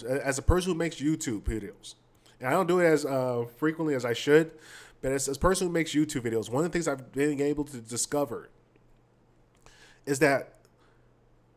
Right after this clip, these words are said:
if your content is original and somewhat relatable to the, every person's experience, you will grow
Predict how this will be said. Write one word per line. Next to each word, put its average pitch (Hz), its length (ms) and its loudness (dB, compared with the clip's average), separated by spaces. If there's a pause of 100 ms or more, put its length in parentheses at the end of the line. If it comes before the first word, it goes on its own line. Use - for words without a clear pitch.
(260)
if 139 160 0
your 156 180 2
content 190 680 -2 (440)
is 139 680 -2 (400)
original 165 800 2 (880)
and 131 180 -6
somewhat 170 760 0
relatable 156 720 0
to 156 80 -8
the, 135 200 -4
every 147 220 0
person's 151 560 2
experience, - 960 -4 (440)
you 139 200 -4
will 180 180 4
grow 147 560 4